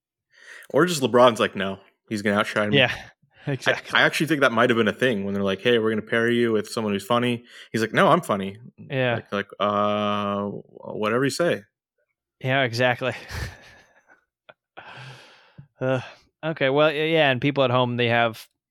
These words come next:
Speaker 2: just under thirty days to watch it. It came out, it premiered Friday of last week, so
Speaker 1: Uh, it made
Speaker 2: clock
Speaker 1: money.
Speaker 2: is ticking.
Speaker 1: It, it did better
Speaker 2: It
Speaker 1: than
Speaker 2: beat,
Speaker 1: expected,
Speaker 2: yeah,
Speaker 1: I
Speaker 2: beat
Speaker 1: think.
Speaker 2: out,
Speaker 1: Yeah.
Speaker 2: uh,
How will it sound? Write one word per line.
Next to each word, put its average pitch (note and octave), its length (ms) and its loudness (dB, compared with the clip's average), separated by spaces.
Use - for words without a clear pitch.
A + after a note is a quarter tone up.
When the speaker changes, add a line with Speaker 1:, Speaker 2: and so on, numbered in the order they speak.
Speaker 2:
just F3+ 260 -2
under B2 180 0
thirty A2+ 300 0
days A2 240 0
to A2 80 -4
watch G#2+ 300 0
it. A2+ 60 -10
It A2+ 80 -6
came A2+ 240 -6
out, G#2+ 220 -6
it - 80 -20
premiered A2 360 -6
Friday G#2 580 -2
of G#2 160 -12
last G2+ 400 -8
week, G#2+ 220 -14
so A2+ 300 -10
Speaker 1:
Uh, G2 80 -20
it A2+ 140 -2
made E3 140 4
Speaker 2:
clock D#3+ 120 6
Speaker 1:
money. G3+ 120 2
Speaker 2:
is B2+ 80 -4
ticking. B2 360 -4
Speaker 1:
It, A2+ 260 -4
it - 180 -6
did C3+ 240 0
better C#3+ 200 6
Speaker 2:
It C#3 60 2
Speaker 1:
than D3 120 4
Speaker 2:
beat, G#3 140 2
Speaker 1:
expected, D#3 320 -2
Speaker 2:
yeah, F#3 60 2
Speaker 1:
I - 20 2
Speaker 2:
beat D#3 220 0
Speaker 1:
think. C#3+ 40 4
Speaker 2:
out, D#3+ 220 6
Speaker 1:
Yeah. D#3 100 4
Speaker 2:
uh, D3 240 4